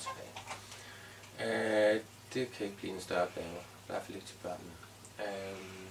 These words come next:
det er jo, det er jo, det er jo rigtig, rigtig godt. Øhm, vi har jo snakket lidt, lidt om det, men, øh, det er jo rigtig godt, at der, at der stopper nu her. Så må vi jo bare, øh, prøve at se, om vi kan kæmpe,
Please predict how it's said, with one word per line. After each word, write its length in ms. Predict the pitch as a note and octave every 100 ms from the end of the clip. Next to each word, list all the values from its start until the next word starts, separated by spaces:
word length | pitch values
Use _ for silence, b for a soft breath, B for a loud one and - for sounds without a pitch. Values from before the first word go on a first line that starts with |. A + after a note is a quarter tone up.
| F#2 B B B B B B B B -
det 60 | B2
er 20 | A#2
jo, 220 | A2+ A2
det 80 | B2+
er 100 | C3+
jo, 160 | B2+
det 100 | A#2+
er 40 | C3+
jo 80 | C3
rigtig, 200 | C3+ C3+
rigtig 180 | C3 B2+
godt. 300 | B2+ B2+ - B2+
Øhm, 640 | B2+ B2+ B2 A#2+ A#2+ A#2+ A2 - - - B2 B2
vi 100 | B2+
har 140 | B2+
jo 60 | B2+
snakket 380 | C#3 C#3+ D3
lidt, 200 | C3+ C3+ - -
lidt 160 | C3+ C3
om 300 | B2 B2 -
det, 160 | B2+ B2+
men, 280 | B2 B2
øh, 260 | B2 A#2+ A#2+
det 140 | A#2
er 60 | B2+
jo 60 | B2
rigtig 240 | C3+ C#3
godt, 180 | B2 -
at 140 | -
der, 140 | A#2+ A#2+
at 160 | - A#2
der 60 |
stopper 400 | A#2 A2+ A#2 B2+
nu 80 | A#2+ A2+
her. 120 | A2 -
Så 120 | A#2+
må 140 | B2
vi 60 | A#2+
jo 120 | A#2 A#2+
bare, 380 | A#2+ B2 A#2
øh, 220 | A2+ A2 A2+ B B B B B B - -
prøve 120 | B2
at 60 | A#2+
se, 120 | C3
om 80 | A#2+
vi 60 | A2+
kan 140 | A#2
kæmpe, 340 | - A#2+ A2+